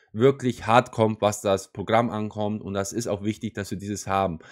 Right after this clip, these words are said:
Aber es könnte durchaus passieren, dass wir die nächsten Wochen, wenn die Ergebnisse eben nicht stimmen, wenn wir die Auswärtsproblematik weiter haben, plus die schweren Heimspiele, könnten wir da durchaus ein bisschen reinrutschen.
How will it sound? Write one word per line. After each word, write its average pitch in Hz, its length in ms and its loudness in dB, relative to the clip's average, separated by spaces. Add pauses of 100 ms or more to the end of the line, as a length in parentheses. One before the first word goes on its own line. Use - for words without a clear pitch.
(180)
Aber - 160 0
es 104 100 0
könnte 143 240 0
durchaus 123 400 -2
passieren, 123 340 -2
dass 107 220 -4
wir 104 60 -4
die 107 80 -4
nächsten 110 400 -6
Wochen, 113 240 0 (340)
wenn 131 220 0
die 143 140 -2
Ergebnisse 127 640 -2
eben 113 200 -2
nicht 113 160 -4
stimmen, 143 320 -2
wenn 117 100 -2
wir 123 80 0
die 110 140 -2
Auswärtsproblematik 117 1040 -2
weiter 131 400 2
haben, 131 360 2 (200)
plus 139 300 2
die 117 100 -6
schweren 117 400 4
Heimspiele, 123 640 -2
könnten 113 340 -4
wir 113 80 -2
da 110 100 0
durchaus 117 520 -2
ein - 40 -20
bisschen 110 280 -4
reinrutschen. 104 840 -4